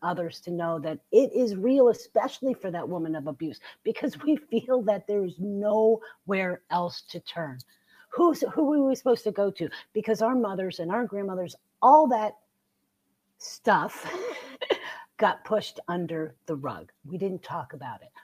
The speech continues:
which is why we talked earlier about men and women that have endured it for twenty, thirty, forty. I saw a post the other day, a woman endured it for fifty years before she did something about it. That's not right.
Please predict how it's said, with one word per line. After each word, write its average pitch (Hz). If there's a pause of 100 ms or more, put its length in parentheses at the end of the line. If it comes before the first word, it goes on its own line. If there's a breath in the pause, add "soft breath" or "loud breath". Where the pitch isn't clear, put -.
which -
is 135
why 180
we 165
talked 147
earlier 202
about 165 (240 loud breath)
men 208
and 214
women 196
that 165
have 180
endured 202
it 208
for - (200)
twenty, 220 (120)
thirty, 220 (160)
forty. 240 (320 loud breath)
I 220
saw 247
a 214
post 226
the 226
other 220
day, 220
a 214
woman 220
endured 214
it -
for 202 (160)
fifty 233
years 202 (320 soft breath)
before 180
she -
did 135
something 123
about 107
it. - (1040)
That's 165
not 131
right. 101